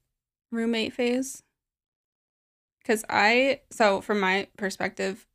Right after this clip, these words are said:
like, as much as it sucks, I also feel like it's almost like I get to l-, learn Rich all over again.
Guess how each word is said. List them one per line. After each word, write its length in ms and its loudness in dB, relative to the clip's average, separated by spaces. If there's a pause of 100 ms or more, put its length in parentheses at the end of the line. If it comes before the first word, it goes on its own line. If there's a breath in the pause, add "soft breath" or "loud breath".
(120)
like, 180 2
as 160 2
much 220 -2
as 100 -4
it 120 -4
sucks, 360 -4
I 80 2
also 360 -2
feel 280 0
like 460 -4 (960)
it's 120 2
almost 220 4
like 120 4
I 80 4
get 160 2
to 80 -2
l-, 240 -2 (160)
learn 680 0
Rich 300 -4
all 160 0
over 260 -2
again. 480 0